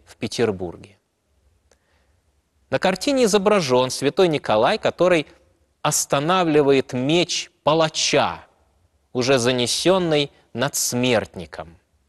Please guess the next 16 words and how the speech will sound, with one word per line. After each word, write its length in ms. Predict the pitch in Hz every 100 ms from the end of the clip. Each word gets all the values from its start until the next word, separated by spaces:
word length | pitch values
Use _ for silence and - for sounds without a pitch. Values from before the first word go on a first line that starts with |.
| _ _ _ - - -
Кстати, 600 | - - 156 147 143 139 -
лик 260 | 127 202 -
святого 500 | - 143 - 123 120
Николая 680 | 117 - 117 143 180 131 - _ _ _ _ -
напоминает 640 | 120 120 120 123 139 143 -
лицо 520 | 123 - - 143 127 - _ _ _ _
поэта, 720 | 120 113 143 165 131 117 98 - _ _ -
э, 280 | 104 98 90
Аполлона 560 | 117 - 120 143 135 120
Майкова, 640 | 123 120 98 - 107 82 - _ _
благочестивого 800 | 104 107 113 123 - - 113 98
христианина, 800 | 98 107 95 - 107 101 156 165
который 380 | - 123 120 117
очень 260 | 110 - 113
уважал 420 | 113 110 110 107
Репин. 380 | 107 101 98